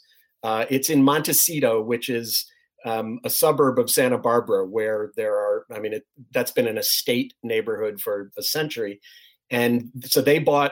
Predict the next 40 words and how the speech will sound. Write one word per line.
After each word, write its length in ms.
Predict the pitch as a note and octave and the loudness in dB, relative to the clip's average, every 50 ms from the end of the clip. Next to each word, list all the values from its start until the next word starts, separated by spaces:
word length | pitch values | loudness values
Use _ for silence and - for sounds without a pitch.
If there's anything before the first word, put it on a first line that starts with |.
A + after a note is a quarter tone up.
| - | -2
actually 420 | B2 C3 B2+ - - C#3 B2 A#2+ - | -2 -4 -2 -2 -2 -2 -2 -2 -4
two 200 | - - A2 - | -6 -8 -8 -6
properties. 600 | - D#3 B2 A2 - - A#2+ A2+ A2+ A2 - - - | -2 -2 -2 -2 -2 -4 -6 -6 -6 -8 -10 -10 -6
Ellen 200 | - B2+ C#3+ C3+ | -4 -2 0 0
DeGeneres 500 | B2 B2+ A#2 C3+ C3+ B2 B2 B2 A#2+ A#2 | -2 -2 -2 0 0 2 4 2 2 2
and 120 | C3 B2+ B2 | 0 -4 -2
Portia 280 | - C3 B2+ - C#3 | -2 -2 -2 -2 -2
de 100 | A#2+ A#2 | 0 0
Rossi 360 | A#2 A#2 A2+ A#2+ - A#2+ A2 - | 2 2 0 -2 -4 -8 -8 -6
bought 220 | A#2 A2 A2 A2 - _ _ _ _ _ _ _ _ _ - | -4 -4 -4 -6 -10 _ _ _ _ _ _ _ _ _ -4
a 60 | A#2+ | -2
large 380 | A#2+ B2 B2+ C3 C#3+ C#3+ C3+ C#3 | 2 2 4 4 4 4 2 2
and 120 | C3 B2+ | 0 0
a 40 | A#2 | 0
small 360 | - - - C3+ B2 C3+ C3 | -2 -2 0 0 0 0 0
property, 420 | - C3+ B2 A2+ - - A#2 A2+ G#2+ | 0 0 -2 -2 -2 -4 -6 -6 -6
put 260 | - - - - - | -8 -8 -8 -8 -6
them 160 | F#3+ F3 E3+ | -6 -6 -6
together, 540 | D#3 B2+ A#2+ C3 B2+ B2 B2+ B2+ B2 B2 - _ _ _ _ _ _ _ - | -6 -2 0 0 2 4 4 2 2 2 -2 _ _ _ _ _ _ _ -8
um, 380 | A#2 A#2 A2+ A2+ A2+ A#2 A#2+ - _ - | -4 -4 -2 -2 -4 -6 -8 -12 _ -8
and 480 | B2 B2+ B2+ A#2+ A#2 A#2+ A#2 A2+ A2+ - - - - - | -4 -2 -2 0 0 -2 -4 -6 -8 -16 -20 -16 -8 -2
rehabbed 540 | A#2+ C3+ D3 D#3 C#3 C#3+ D3 C#3 C#3 C3+ | 2 2 4 4 2 2 0 0 0 0
the 80 | B2 A#2+ | -2 -2
house. 440 | G#2+ - C3 B2+ B2+ B2 A#2+ - - | -2 -2 -2 0 0 0 0 -2 -4
The, 260 | - B2 C3 A#2 A2+ - - | -4 -2 -2 -4 -4 -4 -4
the 140 | C3 C3 | -2 0
estate 400 | B2 A2 - - D#3+ D3+ D#3 D#3 - | 0 0 0 0 0 0 0 0 -2
is 140 | - C#3 - | -4 -4 -4
called 340 | - C#3 C3 A#2 A#2 A#2+ | -4 -4 -4 -4 -2 -2
Salt 420 | - - - - C#3 C#3+ D#3+ - - - | -2 -2 -2 -2 -2 -2 -4 -6 -8 -6
Hill. 340 | - C3+ C3 C3+ C#3 C#3 - _ _ _ _ _ - | -2 0 0 0 -2 -4 -10 _ _ _ _ _ -6
I 60 | A#2+ | -2
don't 220 | A2+ B2+ B2+ C3 | 0 0 0 0
know 100 | B2+ B2+ | 0 0
why. 500 | A#2+ A#2 A2+ A2 A2 A2+ A#2 A#2 A#2 A#2 - _ - _ _ _ - | 0 2 0 0 0 0 0 -2 -2 -4 -6 _ -20 _ _ _ -6
Um, 220 | A#2 A#2 A#2 B2 A#2+ | -6 -4 -4 -4 -4
it 120 | C#3+ C3 - | -4 0 4
overlooks 500 | F3+ D3+ D3+ D3+ D#3+ D3 D3+ C#3+ - - | 4 4 6 6 6 6 6 4 2 0
the 180 | - C3 B2+ - | -2 -2 0 2
ocean. 560 | A#2 C3+ C#3+ - - E3 D#3+ D#3+ D#3+ D#3+ D#3 | 2 2 2 0 -2 -2 -2 -4 -4 -8 -12